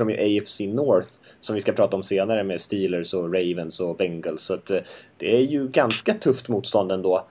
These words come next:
Eh, särskilt för de här lagen som kanske inte har de stabilaste quarterbacksen.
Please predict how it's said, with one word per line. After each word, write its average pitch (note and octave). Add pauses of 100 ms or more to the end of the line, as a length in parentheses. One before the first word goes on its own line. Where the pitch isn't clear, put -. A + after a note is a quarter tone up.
(240)
Eh, F#2
särskilt -
för C#3
de A#2
här G2
lagen F2+
som F#2
kanske G#2+
inte B2+
har B2+
de A2+
stabilaste A2+
quarterbacksen. G#2+